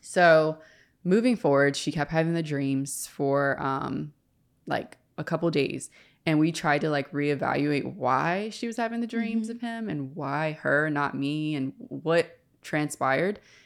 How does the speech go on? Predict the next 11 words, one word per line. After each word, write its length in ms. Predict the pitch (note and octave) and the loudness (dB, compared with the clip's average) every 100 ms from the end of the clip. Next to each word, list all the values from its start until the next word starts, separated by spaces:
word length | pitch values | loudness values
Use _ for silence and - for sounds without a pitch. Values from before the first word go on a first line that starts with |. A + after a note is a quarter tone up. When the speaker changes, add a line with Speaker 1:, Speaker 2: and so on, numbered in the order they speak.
| _ _ - | _ _ 0
Speaker 1:
And 400 | E3+ D#3 D#3 D3+ | 2 2 2 -2
she 180 | - E3 | -2 -2
mentioned 460 | D#3 F#3 - F3 | 0 -2 -2 -4
to 60 | D#3 | -4
me 220 | C#3+ C#3 | -4 -2
that 400 | C#3 C3+ B2 - _ _ _ - | -4 -4 -6 -8 _ _ _ -4
a 300 | C#3+ C#3+ C#3 | 0 2 0
month 300 | C#3 D3+ F3 | 0 -2 -2
or 100 | G3 | -4
two 260 | F#3 - D#3 | -4 -2 -2
ago, 580 | C#3 D3 C#3+ C#3 D3 | -2 -2 -2 -4 -6